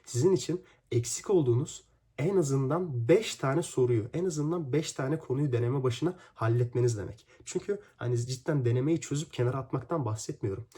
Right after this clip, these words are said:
Hep anlattığım deneme analizi olayından bahsediyorum. T Y T fen denemesini çözdüm. Fizikte dalgaların bir özelliğini bilmediğimi öğrendim denemeden sonra. Çünkü yanlış yapmışım. Biyolojide hücredeki bir organelin işlevini bilmediğimi öğrendim. Çünkü yanlış yapmışım.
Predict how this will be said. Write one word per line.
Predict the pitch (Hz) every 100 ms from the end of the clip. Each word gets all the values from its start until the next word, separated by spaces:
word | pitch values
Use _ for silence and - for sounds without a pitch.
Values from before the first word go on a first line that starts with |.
| -
Hep | - 170 -
anlattığım | 131 131 127 165 147
deneme | 120 131
analizi | 147 123 120 123
olayından | 117 113 120 127 123
bahsediyorum. | 117 - 98 95 - - _
T | -
Y | 123
T | 127 165
fen | - 160 170
denemesini | 143 127 123 120
çözdüm. | 156 143 117 120 - - _
Fizikte | - 151 143 147 156 143
dalgaların | 123 131 143 139 127 156 -
bir | 147
özelliğini | 131 131 127 143 127
bilmediğimi | 131 123 117 131
öğrendim | 123 110 110 110 113
denemeden | 104 98 101
sonra. | 101 113
Çünkü | 127 135 -
yanlış | 120 117 -
yapmışım. | 113 - - - _ _ _ _ _ - -
Biyolojide | 123 143 165 151 127 151 - - - -
hücredeki | 143 139 135 147 143
bir | 151
organelin | 147 131 123 123 160 -
işlevini | - - 123 151
bilmediğimi | 131 120 113 117 127
öğrendim. | 110 101 135
Çünkü | 147 127 117
yanlış | 117 113 117
yapmışım. | - - -